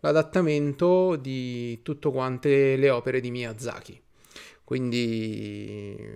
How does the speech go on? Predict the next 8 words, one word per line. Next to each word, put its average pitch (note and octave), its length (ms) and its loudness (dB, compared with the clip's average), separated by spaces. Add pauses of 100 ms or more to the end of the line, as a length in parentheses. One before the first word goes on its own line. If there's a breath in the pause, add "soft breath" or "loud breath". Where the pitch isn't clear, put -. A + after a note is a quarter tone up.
(380)
una F#3 200 6
gran D#3+ 300 4
persona, D3 520 4
l'abbiamo, B2+ 520 -2
l'abbiamo B2 320 -2
incontrato, D#3+ 560 0
abbiamo A#2 220 -2
assistito A#2 540 -6